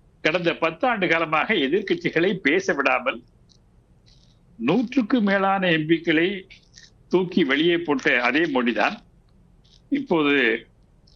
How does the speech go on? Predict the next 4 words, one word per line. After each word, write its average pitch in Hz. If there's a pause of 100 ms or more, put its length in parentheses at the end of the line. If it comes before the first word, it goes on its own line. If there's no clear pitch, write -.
(440)
இ-, 135 (800)
இதுகாலும் 175
நான் 135
நாடாளுமன்றத்திலே 135